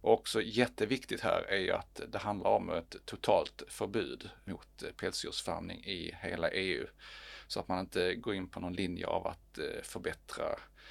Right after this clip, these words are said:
djurvälfärden eller liknande. Det är absolut inte aktuellt. Och, eh,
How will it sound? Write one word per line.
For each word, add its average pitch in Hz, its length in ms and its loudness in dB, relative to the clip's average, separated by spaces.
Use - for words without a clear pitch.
djurvälfärden 95 1000 0
eller - 260 -8
liknande. - 520 -4
Det 95 80 2
är - 60 -8
absolut - 720 -2
inte 110 420 -4
aktuellt. - 760 -6
Och, - 140 -6
eh, 87 400 0